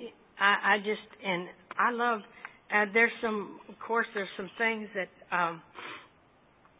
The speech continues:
I have a, a Bible at home that I read, my daily Bible, right? And it's called Life Application, a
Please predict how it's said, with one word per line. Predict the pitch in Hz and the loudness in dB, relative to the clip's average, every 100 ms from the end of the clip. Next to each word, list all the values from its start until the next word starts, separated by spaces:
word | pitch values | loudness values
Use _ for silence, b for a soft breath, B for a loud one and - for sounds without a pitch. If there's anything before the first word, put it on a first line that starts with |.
| - - - _ _ _ - | -20 -20 -20 _ _ _ -4
I | 185 196 220 | 0 2 4
have | 220 190 | 2 2
a, | 170 180 - 190 | -2 -4 -8 -8
a | |
Bible | 170 180 180 180 185 180 | 0 4 6 4 0 0
at | 180 | -2
home | 185 185 180 175 | 2 4 2 0
that | 170 | 2
I | 165 160 | 4 2
read, | 156 170 170 | 0 -4 -4
my | 160 160 | -4 -4
daily | 156 160 165 160 160 - _ - - | -2 -2 -2 -4 -8 -16 _ -8 4
Bible, | 165 165 | 4 4
right? | 165 165 185 - B B B | -4 -6 -8 -16 B B B
And | 185 185 185 | -2 -2 -2
it's | 180 160 - | -4 -4 -2
called | 214 190 175 | 0 0 0
Life | 175 185 190 190 - - | 2 2 2 -2 -8 -8
Application, | 190 180 185 - 202 196 - 208 190 - B B B B | -6 -6 -8 -6 -4 -4 -6 -12 -12 -18 B B B B
a | - | -18